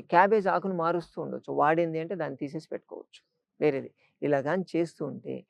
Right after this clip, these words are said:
గ్రాడ్యువల్‌గా వాపు తగ్గుతుంది, మీకు నొప్పి తగ్గుతుంది,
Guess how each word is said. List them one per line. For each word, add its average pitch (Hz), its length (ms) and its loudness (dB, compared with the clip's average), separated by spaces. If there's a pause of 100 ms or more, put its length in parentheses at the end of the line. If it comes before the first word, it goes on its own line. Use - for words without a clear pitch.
(260)
గ్రాడ్యువల్‌గా 160 800 2
వాపు 139 360 0
తగ్గుతుంది, 165 500 -2 (280)
మీకు 151 280 -4
నొప్పి 165 340 4
తగ్గుతుంది, - 540 -6